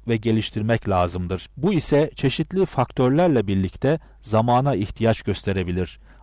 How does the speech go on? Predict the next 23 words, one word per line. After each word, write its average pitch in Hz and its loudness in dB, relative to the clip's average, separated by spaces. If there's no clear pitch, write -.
Ancak 143 2
bu 180 -2
zamanın 120 2
asgariye 139 2
indirilmesi 104 -2
için 147 -2
hiçbir - -2
fedakarlıktan 113 2
kaçınmadan 110 0
her 170 2
bedel 113 4
ödenmelidir. 95 0
İstikrar 160 0
ve 139 2
güven 131 2
içinde 120 -2
işleyecek 117 -2
bir 113 -2
ortama 113 -2
kavuşturulmuş 113 -2
olan 110 4
Türk - -2
iktisadının 110 -2